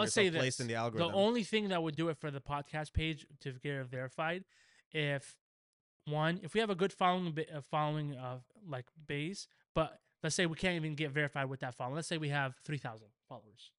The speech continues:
Speaker 2: Mm-hmm.
Speaker 1: but the legit three thousand, like, they're wa-, they watch every video and everything. And now the only way we can apply for brand deals if we just have to pay for the verification.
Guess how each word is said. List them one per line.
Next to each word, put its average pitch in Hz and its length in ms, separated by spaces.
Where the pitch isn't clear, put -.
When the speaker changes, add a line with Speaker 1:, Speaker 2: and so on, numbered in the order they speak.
Speaker 2:
Mm-hmm. 110 200
Speaker 1:
but 147 80
the 170 80
legit 170 420
three 170 160
thousand, 127 420
like, 120 280
they're 131 120
wa-, 151 180
they 151 80
watch 147 220
every 180 160
video 165 400
and 143 80
everything. 127 440
And 143 560
now 160 520
the 147 100
only 180 280
way 170 160
we 160 100
can 160 140
apply 151 440
for 135 140
brand 156 340
deals 143 220
if - 240
we 156 100
just 143 160
have 143 140
to 147 60
pay 143 240
for 139 120
the 127 80
verification. 127 720